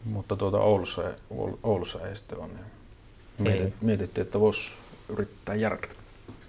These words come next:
Speaker 2: Toivottavasti nat.
Speaker 1: Joo.
Speaker 2: Tai no, pitää tässä nyt tapahtua muutakin, että voidaan lennätellä.
Speaker 1: Niin, pitää tapahtua muuta aina. Pitää ajatella positiivisesti, että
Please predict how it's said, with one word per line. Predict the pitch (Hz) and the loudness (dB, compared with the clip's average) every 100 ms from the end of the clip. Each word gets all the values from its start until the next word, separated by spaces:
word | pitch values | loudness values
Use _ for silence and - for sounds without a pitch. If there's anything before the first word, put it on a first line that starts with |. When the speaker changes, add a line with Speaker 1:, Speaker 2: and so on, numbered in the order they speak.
| - - - - - - | -18 -16 -16 -16 -16 0
Speaker 2:
Toivottavasti | - 110 110 - | 2 2 0 0
nat. | 110 110 - - - - - - - | 4 2 0 -12 -16 -20 -20 -20 -6
Speaker 1:
Joo. | 120 98 - - - | -4 -4 -8 -16 -2
Speaker 2:
Tai | 98 98 | 2 4
no, | 98 95 | 4 2
pitää | - 104 95 | 2 2 2
tässä | - - | 2 -4
nyt | 104 - - - - - - - - - - - - - - | -4 -8 -18 -18 -16 -18 -18 -18 -18 -18 -18 -18 -18 -16 -4
tapahtua | 120 120 - 113 | 2 2 2 4
muutakin, | 113 110 - 131 | 6 4 2 -2
että | - 123 - - - - - | -4 -8 -8 -12 -14 -8 2
voidaan | 104 98 101 | 4 4 4
lennätellä. | 101 101 - 110 - - - - | 6 6 4 0 -4 -16 -10 0
Speaker 1:
Niin, | 113 101 98 98 82 | 4 6 4 2 -2
pitää | - 98 - | -8 -6 -4
tapahtua | 98 101 87 - 87 90 - - - - - - - - - - - - - - - | -4 -2 -4 -4 -6 -6 -12 -20 -20 -20 -20 -20 -20 -20 -20 -20 -20 -20 -20 -20 -10
muuta | - 50 - | -4 -4 -4
aina. | - - | -6 -4
Pitää | 117 117 110 113 - | -6 -4 -2 -4 -2
ajatella | 104 104 101 | 2 4 4
positiivisesti, | 117 101 92 85 - | 2 2 0 -2 -6
että | - | -14